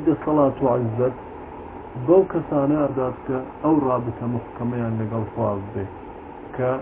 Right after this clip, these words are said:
لە ئایەی ترا فەرمی: «وەللهی العەزەت وەلرەسوولهی وەللمؤمنین.» دەسەڵات تەنها بۆ خوایە و بۆ پێغەمبەرەکەی و بۆ مؤمنین.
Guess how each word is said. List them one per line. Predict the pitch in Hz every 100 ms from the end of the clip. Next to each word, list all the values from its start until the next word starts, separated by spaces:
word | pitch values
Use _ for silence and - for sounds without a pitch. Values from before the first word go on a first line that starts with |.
| - - - -
لە | 120 120
ئایەی | 120 123 120
ترا | - 120 113 -
فەرمی: | 113 107 113 113
«وەللهی | 113 156 143 120 113 110
العەزەت | 113 - 156 147 151 139 135 113 -
وەلرەسوولهی | 113 113 110 110 - 156 151 135 113 120 110
وەللمؤمنین.» | 107 117 117 107 107 113 123 110 - - - - - - - - - - - - - - - - -
دەسەڵات | 120 110 - 113 123 117 - -
تەنها | 120 110 120 113
بۆ | 117 113 110 - - -
خوایە | - 143 147 143
و | 131 117
بۆ | 117 113
پێغەمبەرەکەی | 123 117 117 120 117 113 - 147
و | 135 120
بۆ | 120 113 - -
مؤمنین. | 113 104 107 107 101